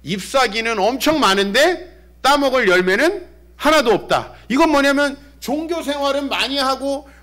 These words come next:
뭔가 말은 미사역으로 그럴듯하게 하는데, 저도요, 여러분의 소그룹에서 나눈 거를 이렇게 받아보면 잎사귀만 가득한 게 있어.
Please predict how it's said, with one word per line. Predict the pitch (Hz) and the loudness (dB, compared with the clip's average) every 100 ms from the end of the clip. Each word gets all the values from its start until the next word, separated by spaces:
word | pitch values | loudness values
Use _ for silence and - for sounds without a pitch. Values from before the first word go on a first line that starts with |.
| - | -4
뭔가 | 208 277 302 302 | -2 -2 0 0
말은 | 247 170 208 294 330 320 208 | 0 0 2 2 2 0 -4
미사역으로 | 240 247 302 302 294 285 302 | -4 0 4 4 2 0 -2
그럴듯하게 | - - - - 330 - - 262 254 262 | -2 -8 -8 -6 -6 -4 -4 0 0 2
하는데, | 269 285 302 254 269 277 190 - - - | 2 0 -2 0 4 4 2 -10 -20 -16
저도요, | - 254 277 294 254 | -2 0 4 4 4
여러분의 | 226 277 277 277 233 | 6 4 2 0 0
소그룹에서 | 294 285 277 220 - - - - - - - - 208 269 214 - - - - - - - - - | -2 -2 0 -2 -4 -20 -20 -20 -20 -20 -10 -4 0 4 2 0 -10 -20 -20 -20 -20 -20 -20 -10
나눈 | 165 262 302 285 | -8 -6 -6 -4
거를 | 269 262 | -4 -4
이렇게 | 247 226 - | -8 -12 -12
받아보면 | 185 220 285 269 302 240 - - - | -8 -4 -2 -4 -6 -8 -12 -18 -6
잎사귀만 | 285 320 - 330 320 320 330 | -4 -2 2 2 2 0 0
가득한 | - - 403 415 415 381 - 320 | -2 -2 0 2 2 4 4 6
게 | 320 | 6
있어. | 247 - | 4 -2